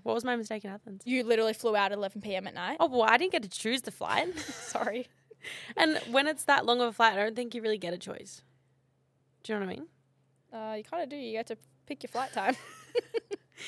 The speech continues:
Speaker 1: Anyway, well, I didn't do that. But I slept, like, majority of the flight. Like, I didn't pull my laptop out once. I did go and try and turn on the Beckham documentary, and I
Speaker 2: Mm-hmm.
Speaker 1: just couldn't stay awake.
Speaker 2: Yeah.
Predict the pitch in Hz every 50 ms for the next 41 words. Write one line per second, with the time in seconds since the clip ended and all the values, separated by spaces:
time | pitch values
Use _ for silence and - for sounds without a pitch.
0 | - - - - - - - - 269 226 214 214 226 226 233 240 262 269 302 277
1 | 254 240 247 233 202 - - - - - - 359 349 339 330 - - 359 403 392
2 | - 427 392 - 330 294 214 247 233 233 214 208 202 185 - 208 190 - 196 202
3 | - 226 220 240 254 233 - 269 262 262 233 208 190 - 202 190 196 180 - -
4 | 175 175 165 156 - - - 202 202 202 226 202 - - - 226 226 220 214 214
5 | 196 _ - - - 202 190 190 185 - - 196 185 180 175 170 170 170 175 185
6 | 170 175 175 175 - 180 165 165 170 165 - - - 208 196 - 202 196 180 180
7 | - 190 214 247 311 330 _ - 247 247 240 226 226 190 180 185 180 175 - -
8 | - - 160 156 - - - - - - - - - - - - 85 -